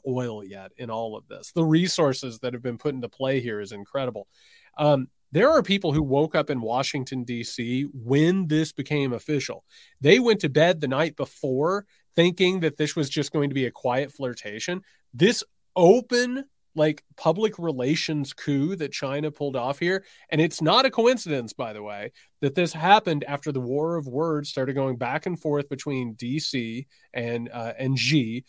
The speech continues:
who has been calling out Washington, D C explicitly in every single one of his speeches lately.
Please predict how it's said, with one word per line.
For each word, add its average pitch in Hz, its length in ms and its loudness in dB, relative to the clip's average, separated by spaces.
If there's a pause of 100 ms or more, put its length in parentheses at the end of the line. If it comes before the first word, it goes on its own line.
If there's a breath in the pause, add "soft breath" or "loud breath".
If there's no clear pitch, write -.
(160)
who 131 140 0
has 131 140 2
been 127 260 0
calling 165 380 4
out 160 160 4
Washington, 139 540 -2
D 123 180 -6
C 123 220 -8
explicitly 135 1040 -2
in 120 160 -8 (100)
every 165 320 0
single 127 300 -4
one 117 140 -4
of 110 60 -10
his 110 120 -10
speeches 117 480 -12
lately. 101 320 -14